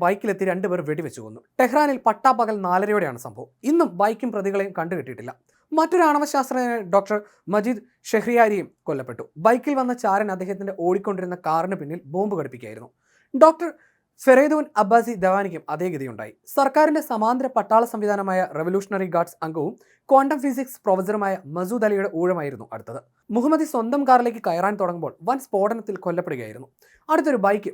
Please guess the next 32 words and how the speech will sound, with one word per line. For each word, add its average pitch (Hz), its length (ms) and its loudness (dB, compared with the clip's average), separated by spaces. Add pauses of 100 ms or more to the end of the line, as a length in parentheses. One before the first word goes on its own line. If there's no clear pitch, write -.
പാർക്ക് 156 280 -2
ചെയ്തിരുന്നു, 113 280 -12 (120)
അതിലായിരുന്നു 175 400 0 (120)
ബോംബ് 156 280 -2
വെച്ചിരുന്നത്. 117 380 -12 (640)
ഇറാന്റെ 330 360 4 (160)
റവല്യൂഷണറി 254 600 0
ഗാർഡിലെ 214 360 4
തന്നെ 202 160 -6 (140)
യൂണിറ്റ് 202 300 -6 (100)
എണ്ണൂറ്റി 208 300 -6
നാൽപത് 196 340 -2
മേധാവി 170 320 0 (180)
കേണൽ 190 240 -2 (140)
ഹസൻ 180 300 0 (100)
സയ്യാദ് 202 320 0 (720)
ഖൊഡായിയെ 226 460 6 (220)
വീടിന് 220 280 0
മുന്നിൽ 202 240 -2
വെച്ച് 180 180 -4 (140)
വെടിവെച്ച് 170 320 -2
കൊല്ലുകയായിരുന്നു. 117 440 -10 (180)
ബൈക്കിൽ 226 320 2
വന്ന 226 200 -4
കൊലയാളികൾ 190 400 0 (160)
കാറിലിരുന്ന 190 460 2 (480)
ഖൊഡായിയെ 190 440 2 (280)
അഞ്ച് 254 220 0
തവണ 202 160 0 (120)
വെടിവെച്ചു. 147 340 -8 (480)
ഇറാനിയൻ 330 500 6
നേതാക്കൾ 277 320 4